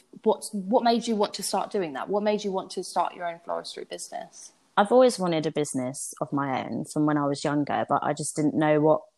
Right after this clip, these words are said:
Speaker 2: it was gonna be or doing what, because it, it took me a while to figure out what I was passionate about, what I liked doing.
Speaker 1: Mm.
Speaker 2: It took me a while to sort of find the thing that really interested me. So,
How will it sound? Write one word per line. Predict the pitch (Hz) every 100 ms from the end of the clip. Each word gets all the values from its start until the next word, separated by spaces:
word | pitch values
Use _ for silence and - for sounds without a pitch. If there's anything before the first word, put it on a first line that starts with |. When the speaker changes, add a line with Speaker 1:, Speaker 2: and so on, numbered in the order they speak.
| _ _ -
Speaker 2:
it | 160
was | 156
gonna | - 160
be | 165 165 202 -
or | 170 165
doing | 160 170 170 170
what, | 175 269 -
because | 180 170 170
it, | - _ _ -
it | -
took | - -
me | 185
a |
while | 180 175
to | 165 175
figure | - 170
out | 160 -
what | 165 165
I | 165
was | 160 165 160 - - - _ _
passionate | - 202 - 220 -
about, | 190 190 185
what | 160
I | 165
liked | 160 - -
doing. | 196 190 185 185 180 180
Speaker 1:
Mm. | - _ _ _
Speaker 2:
It | - -
took | 208
me | 170
a |
while | 170 165
to | -
sort | - -
of |
find | - 170 165
the | 165
thing | - 175 160
that | 156 -
really | 165 160
interested | - 185 175 151 - 156 -
me. | 123 101 131 175 - - - - -
So, | - 151 151 151 156 160